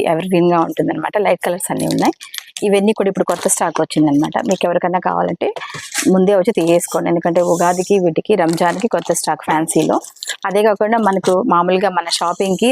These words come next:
రంజాన్, ఉగాది ఫెస్టివల్, మ్యారేజ్ సీజన్కి ఎవరైతే షాపింగ్ చేస్తారో ప్రతి థౌజండ్ రూపీస్ నుంచి కూపన్స్ ఉంటాయండి. వాళ్ళకి గోల్డ్ కాయిన్స్ ట్వంటీ మెంబర్స్ లక్కీ విన్నర్స్కి వచ్చి గోల్డ్ కాయిన్స్ ఇవ్వడం జరుగుతుంది. కాబట్టి ఎవరికైనా షాపింగ్ చేసుకోవాలంటే వచ్చి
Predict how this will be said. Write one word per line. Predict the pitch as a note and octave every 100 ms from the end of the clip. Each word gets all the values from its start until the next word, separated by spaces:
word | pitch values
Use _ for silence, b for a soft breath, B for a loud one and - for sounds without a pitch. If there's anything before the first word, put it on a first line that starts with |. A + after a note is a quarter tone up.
| A3+
రంజాన్, | F3+ F3+ F#3+ F#3+ F#3
ఉగాది | F3+ F3 F3+ F#3+ F3+
ఫెస్టివల్, | D#3+ F3+ F#3 F#3 B B B B F3+
మ్యారేజ్ | F3 F#3
సీజన్కి | G3+ F3 F#3 F3+ C#4 A4 B B -
ఎవరైతే | F3+ F#3+ G3 G#3+ -
షాపింగ్ | E3+ F#3 G3 F3
చేస్తారో | E3 F3 G#3 F#3
ప్రతి | F3 G3+
థౌజండ్ | F3 F3 F#3+ F#3+
రూపీస్ | F#3 F3+
నుంచి | F#3 - F#3
కూపన్స్ | F3 F#3+ G3+
ఉంటాయండి. | - E3+ E3 F#3+ G#3+
వాళ్ళకి | F3+ F3 G#3 F3+
గోల్డ్ | F#3 G3 G#3
కాయిన్స్ | F#3 F3+ E3 D#4 - B -
ట్వంటీ | G3 F#3+ G3+
మెంబర్స్ | F#3 G3+ G3+ F3+
లక్కీ | - G3+
విన్నర్స్కి | F#3 F3+ E3+ -
వచ్చి | F3 D4 G3
గోల్డ్ | F3+ F3
కాయిన్స్ | F3+ F3+ D#3
ఇవ్వడం | E3+ E3
జరుగుతుంది. | D#3 D#3+ F3 F#3 D4+ B B B
కాబట్టి | G3 F#3 F#3+ F#3
ఎవరికైనా | F3+ F3+ G3+ F#3+
షాపింగ్ | F3 G3 G3
చేసుకోవాలంటే | F3 - F#3+ F#3 B3
వచ్చి | G3